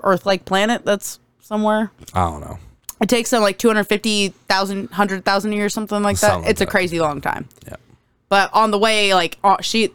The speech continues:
Speaker 1: her and Zuckerberg are on a plane going to the spaceship. She calls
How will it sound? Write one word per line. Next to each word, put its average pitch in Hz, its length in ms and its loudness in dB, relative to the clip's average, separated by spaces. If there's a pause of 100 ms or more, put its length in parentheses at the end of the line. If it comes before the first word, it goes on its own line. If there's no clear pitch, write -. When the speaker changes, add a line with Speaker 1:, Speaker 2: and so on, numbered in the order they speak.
Speaker 1:
her 240 360 4
and 190 240 0 (760)
Zuckerberg 175 540 2
are 175 40 2
on 170 120 2
a 165 40 -6
plane 170 480 0
going 170 300 2
to 190 100 -4
the 180 100 0
spaceship. 180 500 0
She 180 120 0
calls 175 480 0